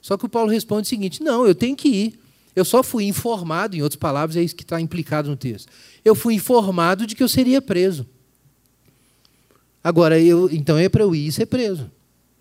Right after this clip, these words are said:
Então, às vezes, as pessoas têm até palavras corretas do Senhor e querem interpretar errado. Então, tem que ter sabedoria, né? Mas vejam aqui: Deus levantou esse homem pra quê? E eu quero chamar a atenção pra isso. Pra dar uma orientação pra igreja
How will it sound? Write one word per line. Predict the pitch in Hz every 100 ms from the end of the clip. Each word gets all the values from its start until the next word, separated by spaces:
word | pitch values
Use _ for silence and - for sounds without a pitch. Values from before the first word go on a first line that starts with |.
| _ _ _ _ _ _ _ _ _ _ -
Então, | 139 190 262
às | 170
vezes, | 147 226 233
as | 240
pessoas | 233 202 220
têm | - 208
até | 190 220 269
palavras | - 226 196 190 170
corretas | 185 151 170 180 170
do |
Senhor | - 160 143 185 233
e |
querem | - 214 214
interpretar | 202 196 180 196
errado. | 190 139 170 147
Então, | 120 175
tem | 196 226
que | -
ter | 214
sabedoria, | 240 233 240 185 190 135
né? | 123 170 _ _ _ _ _ - -
Mas | 180
vejam | 220 240 233
aqui: | - 151
Deus | 156 202
levantou | 196 220 208 175
esse | 160 -
homem | 180 214
pra | 214 226
quê? | - - 135 101 _ _ _ _ _ -
E | 143
eu | 147
quero | 175 165
chamar | 165 156
a |
atenção | 160 151 156
pra | 135 131
isso. | 107 - - _ _ _ _ _
Pra | 143 156
dar | 170
uma | 180
orientação | 180 185 165 147 110 - 190 196
pra | 135 147
igreja | 123 131 180 196 113 104